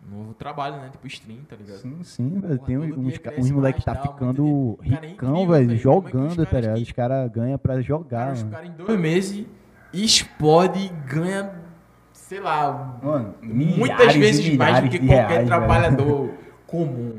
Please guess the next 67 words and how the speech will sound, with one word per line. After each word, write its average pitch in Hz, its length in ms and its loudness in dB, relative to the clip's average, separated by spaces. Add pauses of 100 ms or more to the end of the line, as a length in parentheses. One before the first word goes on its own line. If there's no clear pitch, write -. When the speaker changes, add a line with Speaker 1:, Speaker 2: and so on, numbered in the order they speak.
Speaker 1:
tá - 80 -20
ligado? 131 400 -2
Speaker 2:
É, 156 60 -2
é, 147 100 -4
mas 160 240 2
isso - 120 4
aí 220 80 6
é 214 80 -2
um 233 120 -6
caso 190 400 4
e 233 60 2
caso, 120 320 6
né, 143 100 4
velho? 123 180 6
Speaker 1:
É, 127 80 6
Speaker 2:
Não 147 80 6
é 160 60 8
Speaker 1:
então, 180 140 2
Speaker 2:
tão, 147 120 2
Speaker 1:
mas, 127 160 -6
Speaker 2:
tão 160 140 0
Speaker 1:
tipo, 135 120 2
Speaker 2:
fácil, 135 340 6
nem 131 160 4
tão 160 160 -2
Speaker 1:
não 160 100 -2
é - 40 2
tão 175 100 4
Speaker 2:
comum, 117 120 2
Speaker 1:
fácil 120 180 4
Speaker 2:
velho, 113 100 6
Speaker 1:
assim 104 80 2
explodir, 117 380 6
Speaker 2:
mas 104 160 4
Speaker 1:
mas 92 60 -10
quando 131 180 -8
você 139 240 -8
explode, 107 420 -4
dá 113 140 0
Speaker 2:
Mano, 117 140 10
Speaker 1:
muito 92 140 4
retorno, 92 380 -2
Speaker 2:
é, 110 160 10
Speaker 1:
velho. 98 160 10
Speaker 2:
velho, 90 160 4
muito 98 240 6
da 113 60 8
hora, 107 100 6
Speaker 1:
Você 107 180 4
Speaker 2:
velho. - 60 4
Speaker 1:
vira 113 320 0
uma, 110 160 -6
tipo, - 400 -14
uma 98 180 -12 (100)
Speaker 2:
Uhum. 180 160 2
Speaker 1:
estrela, 120 440 -2
tá 92 100 -12
ligado? 92 160 -8
Tu - 80 -6
é 113 40 -6
conhecido 117 420 -8
por 131 160 -4
jogar 123 180 -2
aquele 143 260 -8
jogo, 104 300 -6
tá 92 140 -18
ligado? 87 220 -12